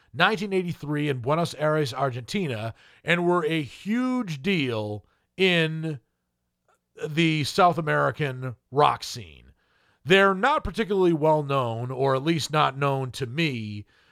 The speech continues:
um, in, uh, the United States and Canada, or at least not to English-speaking people, but it details, this documentary does, the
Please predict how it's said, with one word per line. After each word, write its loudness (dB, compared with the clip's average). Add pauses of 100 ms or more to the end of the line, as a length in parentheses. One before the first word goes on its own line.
(160)
um, 2 (840)
in, 2 (400)
uh, 6 (200)
the -2 (640)
United 2
States -4
and -10
Canada, -2
or -4
at -8
least -6
not -4
to -6 (340)
English-speaking -2
people, -6
but 2
it 0
details, 0 (220)
this 2
documentary 4
does, 0 (320)
the 2